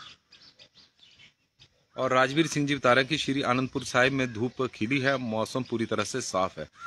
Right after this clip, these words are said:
तेन सिंह ठाकुर जी सोलन से जुड़ गए, प्यारे वर्मा जी हमारे साथ जुड़े हैं, संजय संजू जी जुनगा में मौसम साफ है। सर, हमारे राजस्थान में समय माधोपुर, माधोपुर जिला में मौसम अभी साफ बना हुआ है। अ,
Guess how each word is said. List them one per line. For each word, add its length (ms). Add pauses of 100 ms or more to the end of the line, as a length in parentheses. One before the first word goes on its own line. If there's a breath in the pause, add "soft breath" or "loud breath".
(180 loud breath)
तेन 140
सिंह 180
ठाकुर 300
जी 100
सोलन 280
से 120
जुड़ 160
गए, 100
प्यारे 320
वर्मा 320
जी 100
हमारे 180
साथ 120
जुड़े 200
हैं, 60
संजय 300
संजू 320
जी 140
जुनगा 340
में 120
मौसम 300
साफ 320
है। 100 (520 loud breath)
सर, 180
हमारे 340
राजस्थान 440
में 140
समय 240
माधोपुर, 520 (1400 soft breath)
माधोपुर 440
जिला 260
में 160
मौसम 360
अभी 160
साफ 240
बना 200
हुआ 160
है। 240 (100)
अ, 260